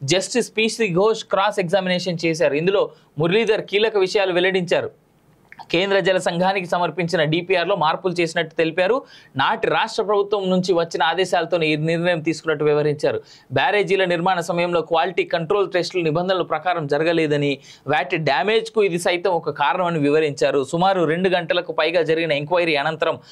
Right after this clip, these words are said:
అవసరమైతే మరోసారి హాజరు కావాల్సి ఉంటుందని ఆయనకు పీసీ ఘోష్ స్పష్టం చేశారు. అందుబాటులో ఉండాలని కూడా సూచించారు. ఇప్పటికైనా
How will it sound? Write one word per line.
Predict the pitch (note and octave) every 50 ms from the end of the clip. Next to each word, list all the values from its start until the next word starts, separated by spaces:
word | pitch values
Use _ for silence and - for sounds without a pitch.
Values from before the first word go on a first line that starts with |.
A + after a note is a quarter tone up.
| - - _ -
అవసరమైతే | - C#3+ F#3 F#3 G#3 A3+ G#3+ G#3 G3+ G3+ F#3+ G#3+ F#3+
మరోసారి | D#3 D3+ E3 G3 A3 G#3+ A#3 A3+ A#3+ B3
హాజరు | G#3+ G3+ F#3+ F#3+ F#3+ G3 F#3
కావాల్సి | - - F3 E3+ E3+ E3+ E3+ E3 F3
ఉంటుందని | E3+ D#3+ D3+ F#3 E3+ D#3+ D#3+ D#3+
ఆయనకు | D#3+ D3+ D3+ D#3 D#3 D3+ D3+ D#3
పీసీ | D3+ E3+ E3+ E3+ - F3+ D#3+
ఘోష్ | D3+ D#3+ D#3 -
స్పష్టం | - - - D3 D3+ - F3+ D#3+ C#3 D#3+
చేశారు. | D#3 D3+ E3 D3+ C#3+
అందుబాటులో | C3+ B2+ C#3 D3+ D#3+ D#3+ D#3+ D3+ D3+ D#3 D3
ఉండాలని | C#3 C#3+ C#3+ D3+ D#3 D3+ D3 C#3
కూడా | C3 - D3 C#3 C#3 D3 E3+ A3+ C4 C#4 C#4 - - - - - _ _
సూచించారు. | - - - D#3+ D#3+ E3 E3+ E3+ - D#3+ D#3 D3 C#3+ C3+ - C#3+ C#3 C#3 C#3 C#3 D3+ E3+ G3 G3+ G3 F#3+ F3 D#3 C3+ A2+ - _ _ _ _ _ _ _ _ _ _ _ _ _ _ _ - -
ఇప్పటికైనా | C#3 D3 C#3+ - A3 G#3 G3 F#3+ F3 E3+ F3 F3+ F#3 F3 C#3+ A2